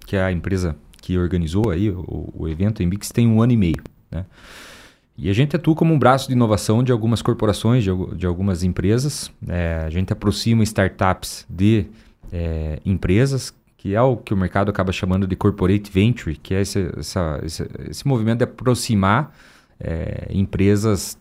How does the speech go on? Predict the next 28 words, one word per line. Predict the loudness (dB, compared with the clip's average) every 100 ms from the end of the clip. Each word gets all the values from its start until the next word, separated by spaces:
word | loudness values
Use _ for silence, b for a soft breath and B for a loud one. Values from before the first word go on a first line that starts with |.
| 0
tradicionais | 2 2 0 2 4 4 4 2
ou |
até | 0 0
empresas | 0 2 0 0 0
mais | 0 0 -2 -4
novas, | 0 4 4 2 -4 -12 b b b _ -6
é, | -4 -2 -4 -6 -10 -12
de | -10 -2 2
empresas | 2 2 2 2 0
recentes, | -2 -2 2 2 2 0 -12 _
que | -2
normalmente | 2 4 4 2
têm | 2
uma | 2
base | 4 2
tecnológica, | 0 -2 0 2 2 2 0 -2 -2 -4 -14 _
que | -8
são | -4
essas | -4 -4 -4
empresas | -2 0 0 -2 -6 _ _
que | -6 -4
o | -4 -8 _ _ _ _
mercado | -2 0 0 0
também | 0 0
acaba | 0 -2 -4
chamando | -2 0 0
de | -2
startups. | -2 -2 -2 -4 -8 -10